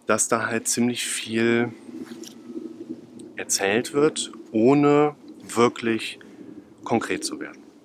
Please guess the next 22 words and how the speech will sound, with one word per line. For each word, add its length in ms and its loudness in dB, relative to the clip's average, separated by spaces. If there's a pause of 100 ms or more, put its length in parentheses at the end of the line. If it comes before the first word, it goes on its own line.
(1200)
Das 160 -2
finde 200 4
ich 160 0
sehr 140 4
problematisch. 1000 -2 (880)
Hier 200 2
in 100 6
den 220 0
Videos 680 -2 (120)
oder 640 2
auch 280 -2
in 80 -8
meinem 260 -2
Buch, 200 -6
was 160 0
ich 120 -4
für 100 -6
den 140 -4
Humboldt 260 0
Verlag 300 -2
geschrieben 500 -6
habe, 400 -2